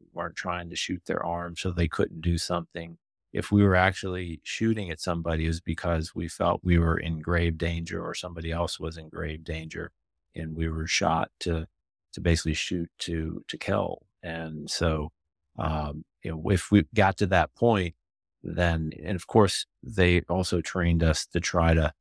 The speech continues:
have command of the situation and to ensure that people were complying with the, the commands. And we were pretty well trained in how to do that. And I felt that whenever I was arresting somebody, that those, that training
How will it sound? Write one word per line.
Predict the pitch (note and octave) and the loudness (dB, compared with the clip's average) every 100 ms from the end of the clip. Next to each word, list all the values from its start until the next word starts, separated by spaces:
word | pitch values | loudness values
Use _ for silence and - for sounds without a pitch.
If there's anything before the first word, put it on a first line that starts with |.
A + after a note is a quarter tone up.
| _ _ - | _ _ -4
have | F#2+ F2 - | 0 0 0
command | F2+ F2+ F2+ E2+ | 0 2 2 2
of | E2 | 0
the | D#2 | -2
situation | - E2+ - E2+ E2+ E2+ - F2 E2+ E2+ - | 0 -2 -2 0 2 0 -2 -4 -6 -6 -10
and | F2 E2+ E2 E2 D#2+ | -4 0 0 -2 -6
to | - F2 E2 D#2 D#2+ | -4 -2 0 0 -4
ensure | F#2 D#2+ - F#2 | -6 -6 -2 -2
that | E2 | -4
people | - F#2 - | 0 0 0
were | E2+ E2 | -4 -4
complying | D#2+ C#2+ - F2+ F2+ E2+ D#2+ - | -6 -6 2 4 4 2 -2 -4
with | F#2 F#2 - - - | 0 2 2 -6 -6
the, | F#2+ E2 D#2+ D2 - | -4 2 2 2 -2
the | - | -6
commands. | - G#2+ A2 F#2 E2+ E2+ | 2 4 6 4 2 0
And | E2+ E2 E2+ | 0 0 2
we | F2+ | 4
were | E2+ | 4
pretty | - A3 | 4 6
well | F3 A#1+ | 8 6
trained | - G#2 G2 F#2 | 4 2 2 0
in | F#2 | -2
how | E2+ G2 F2+ | -2 -2 -2
to | E2 | 0
do | F#2+ G2+ | 4 6
that. | F2 D#2+ - - | 4 2 0 -6
And | E2 | -12
I | D#2+ | -12
felt | - G2 F#2 D2+ | 0 2 2 -2
that | D#2+ - | -10 -6
whenever | F#2 F2+ E2 D#2 | -2 0 2 2
I | D#2 | 4
was | F#2+ F#2 | 6 4
arresting | D#2 F2 - E2 D2+ | 4 2 0 -4 -8
somebody, | E2 D#2+ D#2+ E2 E2 | -8 -6 -6 -6 -8
that | E2 | -2
those, | E2 D#2+ D#2+ - - | 0 0 -2 -6 -8
that | - F2 | -8 -8
training | - F2 E2+ D#2+ | -6 -4 -4 -6